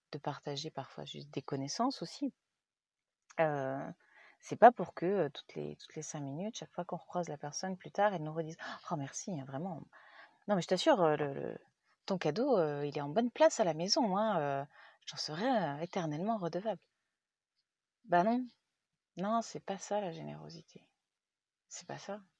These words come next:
C'est, euh, donner pour donner, sans arrière-pensée. Et du coup, la deuxième image que, que donnait, euh, Arnaud Rioux dans cette intervention, c'est l'image du pommier que on peut rapporter à tout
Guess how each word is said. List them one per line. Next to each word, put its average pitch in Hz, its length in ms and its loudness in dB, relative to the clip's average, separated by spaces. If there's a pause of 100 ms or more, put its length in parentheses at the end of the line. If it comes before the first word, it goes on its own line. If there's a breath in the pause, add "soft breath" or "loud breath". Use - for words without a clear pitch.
(1120 soft breath)
C'est, 143 440 -8
euh, 135 240 -12
donner 143 240 -8
pour 156 260 -12
donner, 190 380 -6 (720)
sans 147 300 -10
arrière-pensée. 170 680 -8 (720)
Et 175 80 -2
du 160 100 -6
coup, - 80 -2
la 247 120 8
deuxième 190 300 0
image 202 320 -2
que, 160 380 -10 (280)
que - 100 -10
donnait, 165 440 -8
euh, 170 280 -12 (180)
Arnaud 175 240 -6
Rioux 180 260 -6
dans 180 120 -8
cette 165 180 -12
intervention, 170 580 -6 (540 loud breath)
c'est - 200 0
l'image 202 280 4
du 202 100 -6
pommier 185 440 0
que - 160 -14 (920)
on 156 60 -12
peut 160 100 0
rapporter 165 380 0
à 160 80 0
tout - 160 -14